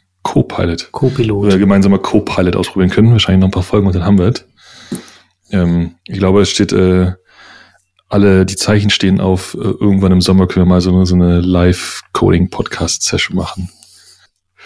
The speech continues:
Speaker 1: Wir fixen, wir fixen eure Bugs. Jetzt bewerben.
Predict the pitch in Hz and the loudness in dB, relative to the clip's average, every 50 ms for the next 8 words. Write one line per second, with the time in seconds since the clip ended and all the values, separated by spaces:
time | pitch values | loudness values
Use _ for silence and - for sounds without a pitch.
0 | - - - - 104 104 101 - 107 101 - - 104 101 98 95 - 113 107 - | -20 -12 -2 0 0 0 2 0 -2 0 2 2 2 2 2 2 2 0 0 0
1 | - 101 - - 107 107 104 95 95 95 90 - 98 92 - - - - - _ | -2 -2 0 0 0 0 2 2 2 0 0 0 -2 -2 -2 -4 -8 -8 -10 _
2 | _ _ _ _ _ _ _ - - - - - _ - - - - - - 104 | _ _ _ _ _ _ _ -20 -20 -20 -20 -20 _ -18 -16 -16 -12 -4 -2 -2
3 | 95 - - 107 98 92 92 95 95 95 | -2 0 0 2 2 4 2 2 2 0